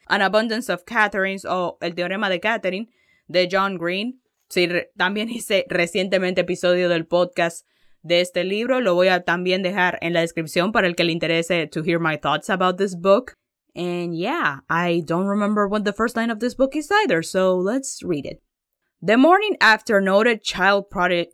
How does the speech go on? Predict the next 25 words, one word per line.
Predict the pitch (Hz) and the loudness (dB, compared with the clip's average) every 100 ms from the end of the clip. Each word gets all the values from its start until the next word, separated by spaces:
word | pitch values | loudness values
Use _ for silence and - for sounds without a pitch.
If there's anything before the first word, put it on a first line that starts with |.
| - | -6
prodigy | 208 175 156 151 156 - | 0 0 0 -2 -4 -4
Colin | 208 208 226 | -2 0 -2
Singleton | - 196 170 165 160 151 | -4 -4 -2 -4 -6 -2
graduated | 185 240 208 170 165 160 | -2 0 0 0 0 -2
from | 147 170 | -4 -2
high | 233 | -2
school | 226 165 | -2 -4
and | 151 156 | -4 0
got | 165 139 | -2 0
dumped | 180 185 175 | -2 -2 -4
for | 185 170 | -2 0
the | 156 | 0
nineteenth | 156 202 269 277 262 254 | 0 2 2 2 -2 -2
time | 254 220 170 | -2 0 0
by | 170 165 | 0 0
a | 165 | 2
girl | 180 214 | 2 2
named | 208 175 165 | 2 -4 -4
Catherine, | 247 240 220 175 208 _ | 0 0 0 -2 -2 _
he | - 175 | 0 0
took | 208 185 | 0 -2
a | 170 | 0
bath. | 143 135 _ _ _ _ _ _ _ - | -2 -4 _ _ _ _ _ _ _ -10
Mm, | 180 196 160 147 _ _ _ _ | -6 -4 -6 -10 _ _ _ _
nueve. | - 147 185 170 139 | -10 -4 -2 -2 -4